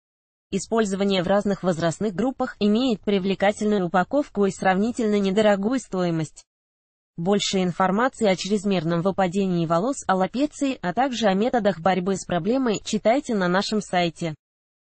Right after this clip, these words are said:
Показания к использованию: средство предназначено для косметического очищающего ухода за волосами, лечения и профилактики повышенного облысения. Шампунь используют в качестве средства, которое устраняет проблемы поредения, истончения и выпадения волос.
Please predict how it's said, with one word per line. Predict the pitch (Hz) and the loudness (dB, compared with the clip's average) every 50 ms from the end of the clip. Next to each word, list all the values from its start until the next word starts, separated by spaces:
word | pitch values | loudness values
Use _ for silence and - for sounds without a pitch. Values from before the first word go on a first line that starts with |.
| _ _ _ _ - | _ _ _ _ -4
Показания | 202 196 - 208 208 196 247 269 269 262 254 240 | -4 0 0 0 2 2 2 0 2 0 0 -2
к | - 190 | -2 -4
использованию: | 180 - - - 240 262 233 214 240 220 240 233 226 214 180 | -8 -8 -6 -4 -2 -2 -2 -2 -2 -2 -2 0 0 0 -2
средство | 160 208 226 220 196 - - 202 185 | -2 0 0 0 0 0 -2 -6 -2
предназначено | - 196 185 170 190 190 190 170 214 247 285 - - 262 254 247 233 208 | -2 -2 0 0 2 0 0 2 0 0 0 -2 -2 -2 -2 0 0 0
для | 196 196 190 | 0 -2 -2
косметического | - 240 - - 233 233 - 240 220 - 202 185 - - 185 170 170 170 | -2 -4 -4 -4 -4 -4 -2 -4 -4 -2 -2 -4 -4 -4 -2 0 0 0
очищающего | 180 170 - 202 175 - 214 196 175 160 - - 196 202 | 0 -2 -4 -6 -6 -2 -2 -2 -2 -2 -2 -2 0 0
ухода | 202 - - 233 220 196 196 185 | 0 0 -2 -2 0 2 2 2
за | 160 196 180 | 2 0 -2
волосами, | 175 175 175 175 165 - 185 170 160 156 151 147 - | 0 2 0 0 0 0 -2 0 0 0 -2 -4 -4
лечения | - 165 170 - - - 208 220 208 190 | -4 -6 -6 -4 -4 -4 -2 0 0 0
и | 175 | 0
профилактики | - 196 190 - 208 196 208 196 170 - - 294 - - 262 | 0 0 0 2 2 4 4 4 2 0 -4 -4 -2 -2 -2
повышенного | - 214 190 180 190 196 - - 190 185 180 170 175 180 | 2 2 2 2 2 0 0 0 -2 0 0 2 2 2
облысения. | 175 185 196 202 196 - - 185 170 165 156 156 151 143 143 _ _ _ _ _ _ _ _ _ _ _ _ _ _ | 2 2 0 -2 -2 -2 -2 -2 -2 -2 -2 -2 -4 -6 -8 _ _ _ _ _ _ _ _ _ _ _ _ _ _
Шампунь | - - 208 196 196 190 - 240 233 214 208 | -8 -2 -2 -2 -2 -2 -2 -2 0 2 0
используют | 202 190 - - 254 294 269 226 220 220 - | 0 0 -2 0 0 2 2 4 2 0 0
в | - | 0
качестве | - 208 196 - 220 - - 208 196 | 0 0 0 0 -2 -2 -2 -2 -2
средства, | - - - 240 269 - - - 220 226 240 233 - | -2 -2 -4 -2 -2 -4 -6 -6 -2 -2 -2 0 -2
которое | 170 165 - 180 180 175 | -4 -2 -2 0 0 0
устраняет | 175 170 - - 185 196 196 208 220 247 262 240 - | -2 -2 -2 0 2 2 4 4 2 0 -2 -2 0
проблемы | 233 220 202 190 233 277 294 285 285 | 2 2 2 2 2 2 2 0 0
поредения, | 247 240 240 233 196 196 208 196 185 175 170 165 160 - | 0 -2 -2 -2 -2 0 2 2 2 2 0 -2 -4 -4
истончения | - 196 - - 196 190 190 - 262 285 285 262 226 190 185 | -6 -6 -2 0 0 0 0 0 0 0 2 2 2 0 0
и | |
выпадения | 175 190 175 - 190 180 170 208 254 269 262 240 208 180 165 | 0 -2 -2 0 0 -2 0 -2 -4 -4 -2 0 0 0 0
волос. | 160 175 170 165 160 156 - - - | 2 2 2 2 0 -2 -4 -8 -14